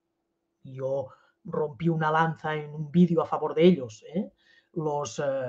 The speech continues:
los sombre-, los llamados sombreros blancos, etcétera, ¿eh? Eh, a la cabeza de ellos, lo ha nombrado hoy Luis, está Trump, ¿no?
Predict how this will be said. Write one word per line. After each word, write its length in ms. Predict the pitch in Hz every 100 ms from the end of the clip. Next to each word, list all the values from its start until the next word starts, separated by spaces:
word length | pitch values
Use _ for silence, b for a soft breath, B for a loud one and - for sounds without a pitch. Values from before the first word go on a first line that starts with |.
| 120
los 240 | 143 123 -
sombre-, 280 | 135 120 127
los 140 | 123
llamados 440 | 131 147 160 156 -
sombreros 460 | 139 139 135 123
blancos, 600 | 165 208 202 196 180 175
etcétera, 580 | - - 175 165 190 349 _
¿eh? 260 | 147 214 349 _ _ _ _ _ -
Eh, 680 | 156 139 135 127 123 117 117 - - 135
a 100 | 127
la 100 | 127
cabeza 380 | 143 147 151
de 140 | 139 156
ellos, 420 | 147 143 - - -
lo 140 | 147
ha 40 | 127
nombrado 380 | 131 143 139 139
hoy 140 | 143
Luis, 360 | 131 160 156 -
está 240 | - 120
Trump, 420 | 151 196 202 -
¿no? 360 | 175 175 320